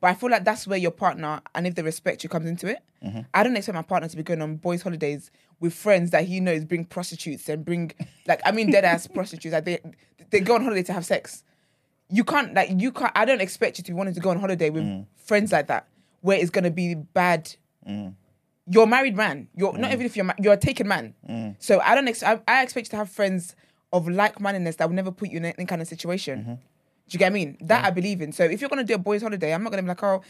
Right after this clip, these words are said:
Speaker 1: why can't I come?" or, or checking up. Like, I don't,
Speaker 2: Mm-hmm.
Speaker 1: I don't care about all of that stuff.
Speaker 2: Yeah.
Speaker 1: Like, I literally, I could care less.
Speaker 2: Mm.
Speaker 1: Not that I could care less, but you get what I mean? Like, I'm
Speaker 2: Mm-hmm.
Speaker 1: not,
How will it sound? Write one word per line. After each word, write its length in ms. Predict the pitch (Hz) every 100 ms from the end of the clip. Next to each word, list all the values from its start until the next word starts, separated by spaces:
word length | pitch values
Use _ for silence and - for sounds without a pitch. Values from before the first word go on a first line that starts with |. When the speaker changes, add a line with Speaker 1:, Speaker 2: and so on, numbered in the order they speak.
| - _
Speaker 1:
why 120 | 196 208
can't 180 | 202
I 80 | 196
come?" 300 | 185 190 185
or, 260 | 160 170 170 - _ _ _ _ -
or 200 | 185 180
checking 320 | - 240 226
up. 80 | -
Like, 160 | 190
I 80 | 196
don't, 140 | 254 -
Speaker 2:
Mm-hmm. 100 | 156
Speaker 1:
I 40 | -
don't 180 | 233 -
care 140 | 226
about 160 | 214 160
all 80 | 160
of 80 |
that 140 | 160 -
stuff. 200 | - 110
Speaker 2:
Yeah. 160 | 98 98 _ _
Speaker 1:
Like, 220 | 170 - -
I 100 | 185
literally, 580 | 220 233 185 180 170 - _ _ _ _ _ _ _ _ _ _ 160
I 60 |
could 140 | 170 160
care 120 | 175
less. 460 | 185 180 - - -
Speaker 2:
Mm. 140 | - 190
Speaker 1:
Not 80 | 302
that 40 |
I 60 | 214
could 100 | 185
care 120 | 190
less, 120 | 170
but 80 | 180
you 60 | 185
get 80 |
what 40 | 233
I 20 |
mean? 120 | 214
Like, 80 | 160 165
I'm 60 |
Speaker 2:
Mm-hmm. 60 | 208
Speaker 1:
not, 240 | 226 -